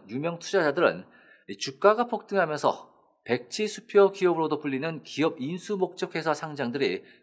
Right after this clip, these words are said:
급등함에 따라 미국 시장에서 거품이 일고 있다고 경고하고 있습니다. 네, 투자자들은 기업들의 높은 주가 이 밸류에이션을 선진국 대부분에서 실질 금리가 마이너스가 되는 초저금리로 정당화하고 있다는 지적도 나오고 있습니다.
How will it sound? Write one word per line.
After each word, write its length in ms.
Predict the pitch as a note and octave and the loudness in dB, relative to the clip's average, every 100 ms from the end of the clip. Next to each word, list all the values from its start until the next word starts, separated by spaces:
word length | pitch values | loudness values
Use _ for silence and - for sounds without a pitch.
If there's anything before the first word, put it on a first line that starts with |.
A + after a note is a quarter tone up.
| - | -14
급등함에 680 | - - - E3 D3+ C3+ | -14 -12 -8 -2 -2 0
따라 280 | C3+ A#2+ - - - _ | 0 0 0 -8 -20 _
미국 200 | A2+ B2 | -6 -6
시장에서 500 | - C3 G#2+ A#2 B2+ | -2 0 0 0 -2
거품이 440 | - - - F3 | -2 -4 -4 -6
일고 240 | E3+ E3 C#3+ | -6 -2 -2
있다고 320 | C3 G#2 F#2+ | -2 -2 -2
경고하고 380 | A2+ A#2 A#2 F2+ | -2 2 2 0
있습니다. 540 | - F2+ C#2+ A#1+ - _ _ _ - - - - | -8 -14 -12 -12 -14 _ _ _ -20 -20 -20 -8
네, 140 | C#3 | -6
투자자들은 500 | C3+ - A3 G#3+ B3 | -2 4 6 6 4
기업들의 420 | A#3 G3 G3+ G#3 D3 | 4 6 8 8 6
높은 440 | D3+ D3+ G3+ G3 | 4 0 -4 -4
주가 480 | F#3+ E3+ D3+ F2+ - - - - _ | -4 0 2 2 0 -16 -20 -20 _
이 100 | - | -12
밸류에이션을 640 | D#2+ A#2+ F3 G3 G3+ A3+ A3+ | -4 0 6 6 6 2 0
선진국 540 | - A3+ A3 G#3+ G3 | -2 -6 -4 -4 -2
대부분에서 500 | D#3 D3+ D#3+ D3+ D3 | -2 -2 -2 0 0
실질 420 | - F3 F#3 G#3+ | 0 -2 -4 -4
금리가 440 | G3 E3+ D3+ C#3+ C#3 | -2 -4 2 2 2
마이너스가 560 | - A2+ E3 F#3 F#3+ | 0 -2 -2 0 0
되는 280 | E3+ D#3+ F#2+ | 2 0 -2
초저금리로 760 | - - G#3+ A3 G3 C#3 A#2+ C3 | -6 -8 0 0 0 -2 0 0
정당화하고 580 | - G2 C3 E3+ E3+ D#3+ | -2 -8 2 4 4 2
있다는 320 | - A2+ C3 | -2 -2 -2
지적도 360 | C3 C3 - | -4 -6 -4
나오고 220 | G#2+ G#2+ G#2 | 0 0 -2
있습니다. 480 | - F#2 E2 C#2 | -6 -8 -6 -6